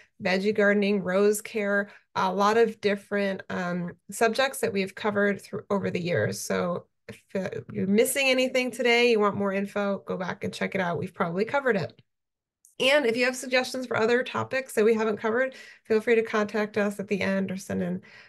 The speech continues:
um, a chat. And now the, um, Our Water, Our World program is a, uh, award-winning program, and it's focused, it's primarily a clean water program with the goal of reducing pesticide pollutants,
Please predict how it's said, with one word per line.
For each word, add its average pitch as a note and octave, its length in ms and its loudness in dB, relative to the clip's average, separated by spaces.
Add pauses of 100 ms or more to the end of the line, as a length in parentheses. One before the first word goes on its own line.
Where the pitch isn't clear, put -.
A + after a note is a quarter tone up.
(100)
um, F3+ 320 -2
a G3 40 -8
chat. - 320 -4 (2750)
And A#3+ 200 2
now B3 260 4
the, B3 420 0
um, A#3 280 2
Our C4 160 2
Water, C4+ 200 2
Our C4 160 -4
World C4 280 -4
program A3+ 600 2 (340)
is A3 380 6 (100)
a, G3+ 380 0 (200)
uh, F#3+ 200 -2
award-winning C4+ 640 2
program, B3 540 0
and G3+ 120 0
it's - 180 -8
focused, A3+ 460 0
it's A3 180 -4
primarily A3+ 480 2
a G3 60 -2
clean B3+ 260 -8
water G#3+ 220 0
program A3 460 0 (300)
with A3+ 120 2
the A#3+ 100 6
goal A3+ 320 6
of G#3+ 240 0
reducing G#3+ 560 2
pesticide G#3+ 540 -4
pollutants, F#3+ 560 -2